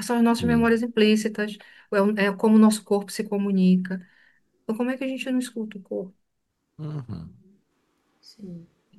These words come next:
Speaker 1: E muitas, muitos aí eu vejo, às vezes, médicos, né, também desavisados, infelizmente, que acabam adentrando pra um campo que não é deles,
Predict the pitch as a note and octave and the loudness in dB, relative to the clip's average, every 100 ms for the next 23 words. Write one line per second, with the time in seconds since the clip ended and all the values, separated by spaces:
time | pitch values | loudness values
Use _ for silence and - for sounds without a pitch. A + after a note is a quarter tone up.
0 | F3+ F3 F3 F#3+ A#3+ B3 - G#3 B3 C#4 | -18 -4 0 2 2 0 -2 0 0 -2
1 | A3+ G3+ F#3 F#3 F#3 F3+ F3 F3+ E3+ F3+ | -6 -2 0 2 2 0 0 0 0 2
2 | F3+ E3+ D#3+ E3 G#3 A#3 A3 - F3+ F#3 | 0 0 -4 -2 0 0 -4 -8 -6 -4
3 | G#3 G3+ F#3 F3+ F3+ F#3 F3 E3+ F3+ G#3+ | -4 -2 2 2 2 0 0 -2 -2 0
4 | A3+ A3+ G#3 F#3 F#3 F#3+ B3 A3+ G3+ F#3+ | 0 0 -2 -4 -4 -4 -6 -6 -6 -2
5 | F3 F#3 F#3+ F#3 G3+ F#3 F#3 F3+ F3+ F3+ | 0 2 2 -2 -6 -4 -2 0 0 0
6 | F#3 - - - _ - E3+ F#3+ F#3 G3+ | 0 -6 -20 -20 _ -6 2 4 4 4
7 | A3 G#3 F#3 F#3 F3+ F3 F3 - G3 A#3+ | 4 2 2 0 0 -2 -2 -2 0 0
8 | G3+ E3+ F3+ G#3+ G#3+ G#3 G3+ G3 - - | -2 0 2 2 0 -2 -8 -10 -14 -16